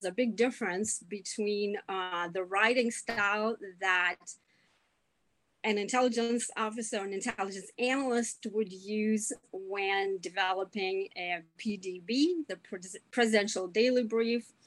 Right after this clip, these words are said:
or the National Intelligence Estimate, or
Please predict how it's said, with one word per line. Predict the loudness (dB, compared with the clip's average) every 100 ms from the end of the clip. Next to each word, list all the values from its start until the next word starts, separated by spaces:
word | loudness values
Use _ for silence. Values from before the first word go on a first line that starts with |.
| _ _ _ _
or | 2 4 4 4 4 2
the | 0
National | 0 0 -2
Intelligence | -4 6 6 8 4 2
Estimate, | 2 2 2 0 2 4 4 2 -4
or | -6 -4 -2